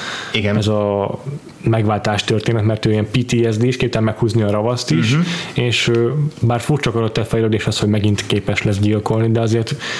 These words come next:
Speaker 2: a, ha szükség úgy kívánja, végül sikerül meghúzni is, mint a ravaszt.
Speaker 1: Igen. Ö, őt mindenképpen ki akartam emelni
Speaker 2: Aha.
Speaker 1: egyébként a hétből, mert hogy,
Speaker 2: Nekem,
Speaker 1: ö,
Speaker 2: én egyébként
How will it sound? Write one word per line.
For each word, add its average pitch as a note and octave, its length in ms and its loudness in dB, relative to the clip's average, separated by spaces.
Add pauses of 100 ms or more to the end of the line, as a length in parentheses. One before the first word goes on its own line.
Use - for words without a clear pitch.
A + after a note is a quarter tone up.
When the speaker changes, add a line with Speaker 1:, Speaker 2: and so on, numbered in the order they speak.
(140)
Speaker 2:
a, A#2+ 60 0
ha A2 380 0
szükség A2+ 320 0
úgy A2+ 120 2
kívánja, G#2+ 320 2
végül G#2+ 240 2
sikerül G2+ 340 0
meghúzni G2 460 0
is, G2 120 -2
mint G2 160 -2
a F#2 40 -2
ravaszt. F2+ 360 0
Speaker 1:
Igen. G2+ 260 2 (300)
Ö, G#2+ 60 0
őt A2+ 280 0
mindenképpen B2+ 420 2
ki G2 120 0
akartam G#2 360 0
emelni G#2+ 340 2
Speaker 2:
Aha. G#2 100 2
Speaker 1:
egyébként A2 320 0
a G2+ 40 2
hétből, G#2 480 2
mert A2 360 0
hogy, A2 320 2
Speaker 2:
Nekem, A#2+ 220 2
Speaker 1:
ö, D#3 40 -2
Speaker 2:
én D3+ 200 2
egyébként D3 400 0